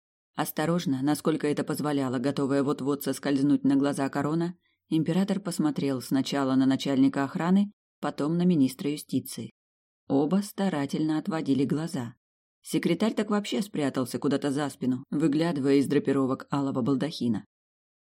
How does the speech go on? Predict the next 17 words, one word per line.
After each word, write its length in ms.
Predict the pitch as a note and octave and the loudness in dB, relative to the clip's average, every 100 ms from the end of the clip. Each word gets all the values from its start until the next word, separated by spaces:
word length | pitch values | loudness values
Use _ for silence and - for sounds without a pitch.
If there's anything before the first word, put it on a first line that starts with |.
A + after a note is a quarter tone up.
| - | -2
Эдвард 560 | D3 C3+ E3+ F#3+ - | 0 2 0 -2 -6
понял, 340 | - C#3+ C#3+ C#3 | 0 2 4 2
что 220 | - C3+ | -2 -6
отвечать 600 | C3 C3 - E3 G3+ - | -2 -4 -2 -2 -4 -4
придётся 480 | G3 F#3 C3 B2 C3+ | 0 0 0 -2 -2
ему. 340 | B2+ B2 A2 - _ _ _ _ _ _ _ | 0 0 -2 -8 _ _ _ _ _ _ _
"Как 300 | - D3 E3+ | 4 6 6
получилось, 640 | E3 F3 F#3 - C#3 C3 B2 | 6 6 6 4 4 4 0
что 180 | - C#3+ | 0 4
дочь 240 | D3 D3 | 4 4
госпожи 480 | C#3+ D3+ D3+ D3 D#3+ | 4 2 2 2 4
Дары 300 | D3 G#3 D#3 | 4 6 4
оказалась 560 | C3+ D3 D3 E3+ E3 | 2 2 4 6 4
среди 320 | D#3+ D3+ D#3 D#3+ | 2 2 4 4
наших 400 | D#3+ D#3+ E3 C#3+ | 4 4 2 2
гарантов 520 | D#3 D3+ C#3+ D3 - | 4 4 4 0 -2
мира?" 460 | D#3+ D3+ B2+ A#2+ | 2 4 2 -2